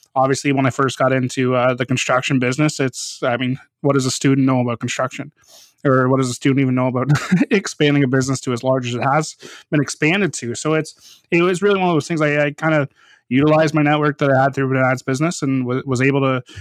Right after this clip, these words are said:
connect with a couple of local contractors and a lot,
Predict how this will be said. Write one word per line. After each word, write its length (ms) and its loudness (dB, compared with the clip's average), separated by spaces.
connect 320 0
with 80 -2
a 40 0
couple 340 2
of 80 2
local 240 0
contractors 720 -2
and 80 0
a 40 -2
lot, 240 0